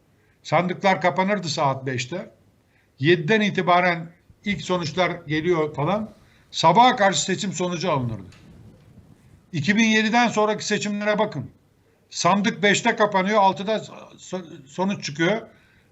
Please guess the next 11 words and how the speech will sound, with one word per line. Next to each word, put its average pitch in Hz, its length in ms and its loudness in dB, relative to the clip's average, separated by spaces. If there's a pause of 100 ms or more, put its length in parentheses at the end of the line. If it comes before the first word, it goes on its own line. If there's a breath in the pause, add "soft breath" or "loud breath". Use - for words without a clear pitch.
(160)
Dokuzda 202 420 2
da 190 120 2
birisi 190 340 0
balkona 202 420 2
çıkıyor, 202 300 0
"Atalan 196 360 2
Üsküdar'ı 190 400 -4
geçti." 190 360 -4
diyor. 127 140 -12 (1400)
Ya 208 240 6
siz - 420 0